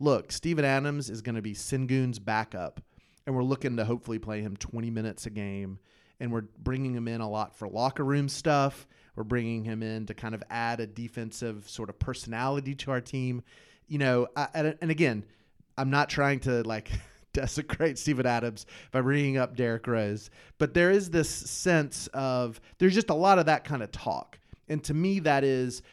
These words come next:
the Rockets knowing we threw out some second-round picks to get a guy we think's gonna be good for us in a lot of ways that might not always just be on the floor. And they're already basically feeling like they're telling their fan base, "Look, don't expect him to come in and be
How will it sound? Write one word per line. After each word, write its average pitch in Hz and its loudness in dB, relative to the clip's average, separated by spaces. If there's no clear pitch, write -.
the 127 -2
Rockets 143 2
knowing 123 0
we 143 -2
threw 151 2
out 151 4
some 147 -8
second-round 147 -2
picks 117 -2
to 135 -8
get 139 0
a 139 2
guy 123 2
we 123 -2
think's 127 -8
gonna 117 -6
be 107 -8
good 113 -4
for 117 -6
us 107 -6
in 131 -6
a 117 -4
lot 127 2
of 120 -8
ways 120 -2
that 110 -8
might 113 -6
not 113 -8
always 113 -8
just - -12
be 104 -16
on 113 -8
the 104 -10
floor. 143 -8
And 143 0
they're 165 6
already 139 4
basically 117 -6
feeling 147 -2
like 123 -6
they're 127 -2
telling 120 -8
their 104 -6
fan 113 -8
base, 101 -10
"Look, 113 -10
don't 131 0
expect - -8
him 107 -8
to 107 -8
come 107 -8
in 107 -6
and 98 -8
be 104 -12